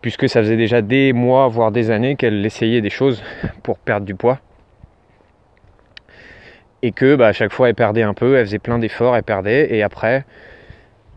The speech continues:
eh ben, elle compensait, et elle reprenait du poids, et elle reperdait, et elle regagnait, et cetera, et cetera. Et quand on a travaillé ensemble, bah,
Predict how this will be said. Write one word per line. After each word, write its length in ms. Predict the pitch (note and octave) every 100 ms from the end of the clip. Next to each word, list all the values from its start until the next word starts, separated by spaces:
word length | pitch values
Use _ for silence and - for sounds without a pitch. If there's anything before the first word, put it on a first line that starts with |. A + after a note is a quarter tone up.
| A#2
eh 80 |
ben, 140 | A2 A2+
elle 60 |
compensait, 680 | - B2 A2+ A2 A#2 B2 C3+
et 40 | A2+
elle 80 |
reprenait 420 | G2+ A2 - A2+ G2+
du 100 | G2
poids, 320 | G#2 A2 A2+
et 40 |
elle 80 | A2
reperdait, 640 | G#2 G#2 G#2 F#2+ G#2 A#2+
et 120 | -
elle 120 | A2 G2+
regagnait, 500 | G#2 F#2+ F#2+ A#2+ G2
et 80 | -
cetera, 400 | G2 - G#2 A2
et 40 |
cetera. 360 | - - F#2+ F#2+ - - - G2+
Et 180 | A#2 C3+
quand 220 | B2 G2+
on 40 | A#2
a 80 |
travaillé 300 | G#2+ - C#3+
ensemble, 420 | B2 G#2+ A2+ C3 C3+ - - - - - - - - - E4 - _ -
bah, 380 | G#2 G#2 G2